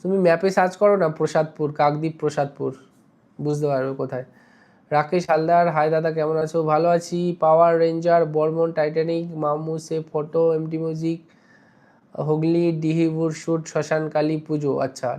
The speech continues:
ডেটটা কবে পড়েছে এবছর? দাদা, উস্তি পদ্মপুকুরে বাইশ পিস। হ্যাঁ, উস্তি, ওটা, ওটা আলাদা, উস্তিতে ওটা নয়, ওটা,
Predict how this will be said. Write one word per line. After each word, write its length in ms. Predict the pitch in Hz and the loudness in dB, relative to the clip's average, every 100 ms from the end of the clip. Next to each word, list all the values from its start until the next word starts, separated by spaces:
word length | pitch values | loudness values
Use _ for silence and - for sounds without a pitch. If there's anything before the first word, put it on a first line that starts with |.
| 143 | 0
ডেটটা 340 | 180 208 220 | 0 2 2
কবে 240 | 202 185 196 | 2 2 0
পড়েছে 360 | 180 175 170 | 2 0 0
এবছর? 320 | 156 151 147 | 0 0 -2
দাদা, 240 | 139 160 175 | 0 2 4
উস্তি 380 | 175 175 - 190 | 2 -2 -4 0
পদ্মপুকুরে 800 | 160 160 170 170 175 175 185 202 - _ _ - _ _ | 2 2 -2 -4 -4 0 0 0 -6 _ _ -20 _ _
বাইশ 360 | 151 151 165 160 | 2 4 2 0
পিস। 340 | - 156 - - | -4 -4 -6 -4
হ্যাঁ, 260 | 143 131 120 | 2 2 0
উস্তি, 380 | 143 147 - - | -4 -6 -14 -6
ওটা, 300 | 170 196 190 | 0 4 4
ওটা 380 | 156 165 190 214 | 4 2 4 6
আলাদা, 540 | 208 185 143 117 98 - - 160 160 | 6 4 2 -2 -6 -14 -16 -16 -6
উস্তিতে 540 | 170 185 180 214 208 | 0 0 0 0 4
ওটা 260 | 208 180 170 | 4 6 4
নয়, 240 | 151 127 | 2 0
ওটা, 420 | 131 156 175 175 | 0 4 6 4